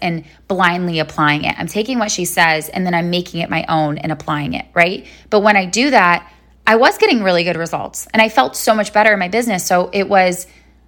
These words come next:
a matter of, all right, I'm already implementing what's free. So of course, this is just the next step.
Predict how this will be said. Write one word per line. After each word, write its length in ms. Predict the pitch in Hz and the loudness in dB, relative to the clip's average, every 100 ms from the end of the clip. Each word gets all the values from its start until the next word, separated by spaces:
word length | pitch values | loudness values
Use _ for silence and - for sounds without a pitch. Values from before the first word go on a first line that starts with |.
| _ _ _ | _ _ _
a 60 | 214 | 2
matter 340 | 214 196 196 180 | 4 2 2 0
of, 160 | 175 | 2
all 100 | 196 | 2
right, 140 | 190 190 | 4 4
I'm 100 | 196 | 2
already 180 | 247 | 0
implementing 540 | 247 190 214 196 180 170 | -2 -4 -4 -4 -4 -4
what's 240 | 170 - | -4 -6
free. 460 | - - 269 202 175 | -6 -4 -2 -2 -2
So 160 | 180 | -2
of 100 | 175 | -4
course, 600 | - 247 240 190 190 - - | -2 2 4 4 0 -10 -6
this 160 | 214 208 | -2 -2
is 120 | 185 | -2
just 200 | 175 - | -6 -6
the 60 | 165 | -6
next 260 | 151 - | -6 -6
step. 180 | - - | -6 -6